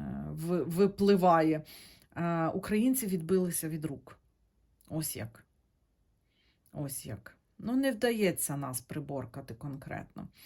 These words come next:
Гаразд, мої дорогенькі, а, наступний раз я подивлюся, що я візьму. Я зрозуміла, що ви хотіли розібрати економіст. Але економіст, а, ви знаєте, я, я чомусь, от не знаю чому,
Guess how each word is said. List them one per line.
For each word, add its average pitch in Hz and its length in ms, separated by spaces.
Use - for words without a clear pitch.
Гаразд, 311 340
мої 269 260
дорогенькі, 214 680
а, 185 360
наступний 254 880
раз 196 560
я 208 160
подивлюся, 190 680
що 185 180
я 175 120
візьму. 175 360
Я 220 180
зрозуміла, 220 580
що - 200
ви 196 120
хотіли 208 640
розібрати 202 760
економіст. 180 840
Але 214 360
економіст, 208 880
а, 180 400
ви 175 200
знаєте, 240 380
я, 220 260
я 220 180
чомусь, 220 560
от 208 200
не 226 100
знаю 196 280
чому, 247 440